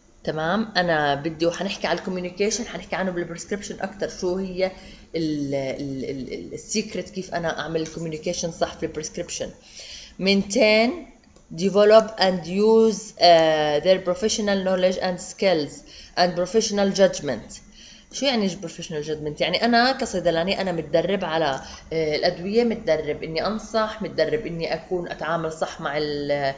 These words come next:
مع المرضى، متدرب إني ما أنفعل وأشياء زي هيك. Professional judgment يعني أجا أنا عندي مريض، أوكي، هذا المريض مثلًا، آه، ناقشني بسعر الدواء، أعطيته إشي أرخص كذا،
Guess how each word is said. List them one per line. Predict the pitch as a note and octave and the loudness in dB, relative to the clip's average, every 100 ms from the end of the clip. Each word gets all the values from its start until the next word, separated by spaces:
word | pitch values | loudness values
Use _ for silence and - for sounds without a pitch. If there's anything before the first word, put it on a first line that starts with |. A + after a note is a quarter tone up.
| - - - | -8 -18 -6
مع | D#3 C#3+ | -2 -2
المرضى، | C#3 C#3 B2 D3 D#3+ G3+ G#3 G3+ G3+ | -2 -6 -6 -4 0 2 4 4 4
متدرب | E3+ D3+ E3 D#3 | 2 -2 -2 -2
إني | D#3 D#3 | -6 -2
ما | F3 F#3 | 0 0
أنفعل | A3 - G#3 A3 | -2 -2 -2 0
وأشياء | - G#3+ | 0 -2
زي | G3 F#3 F3 | -2 -4 -6
هيك. | - - - - - - - - - D#3+ | -12 -18 -20 -20 -18 -20 -20 -20 -14 -4
Professional | G3 D4 D#4 C4+ A#3+ | -4 -4 -4 -2 0
judgment | A3 F#3+ G3 G3 | 0 0 -4 -4
يعني | E3+ - | -4 -2
أجا | A3+ A3 | 0 0
أنا | G3 | -2
عندي | F#3+ G3 | -2 -4
مريض، | F3+ D#3+ E3 E4 E4 - - - _ _ - _ - - - | -2 -2 -2 -6 -10 -16 -20 -20 _ _ -20 _ -20 -20 -6
أوكي، | C3 D3 D3+ | -6 2 2
هذا | - F3+ F3+ | 2 0 0
المريض | E3+ D#3+ E3+ E3 | 0 -2 -2 -4
مثلًا، | E3 E3 E3 F#3+ F4 - - - - | -6 -4 -2 -2 -4 -14 -18 -12 -2
آه، | D#3+ D#3+ | 0 2
ناقشني | F#3+ F#3+ G3+ - F3 | 0 -4 -6 -6 -6
بسعر | - D3+ | -4 -4
الدواء، | D#3 F3+ G3 G3 | -2 2 2 2
أعطيته | G3 F#3+ F#3 | -4 -6 -6
إشي | F3+ G3 | -6 -4
أرخص | G#3 - G#3 - | -4 -4 -8 -6
كذا، | G3 G#3+ | -4 -4